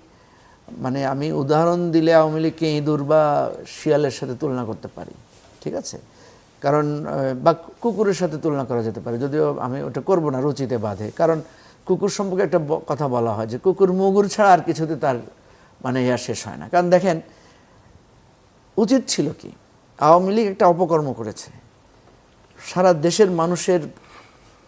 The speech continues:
রাগের, ক্ষোভের কারণে আওয়ামী লীগ নিজে থেকে পালিয়ে গেছে। নেপালের মতো বাংলা-, বাংলাদেশে একটা মন্ত্রীকেও আমরা পাইলাম না যে তাকে একটু, মানে,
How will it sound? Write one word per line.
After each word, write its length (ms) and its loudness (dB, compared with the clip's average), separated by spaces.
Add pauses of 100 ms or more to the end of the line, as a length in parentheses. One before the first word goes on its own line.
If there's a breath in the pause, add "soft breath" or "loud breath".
(140)
রাগের, 460 6
ক্ষোভের 380 0
কারণে 200 2
আওয়ামী 220 2
লীগ 100 -2
নিজে 160 2
থেকে 200 2
পালিয়ে 320 2
গেছে। 260 -8 (1300 soft breath)
নেপালের 480 4
মতো 220 -2
বাংলা-, 380 2
বাংলাদেশে 380 0
একটা 160 2
মন্ত্রীকেও 520 2
আমরা 160 4
পাইলাম 360 6
না 180 -2
যে 180 0
তাকে 220 -6
একটু, 160 -8 (320)
মানে, 320 -4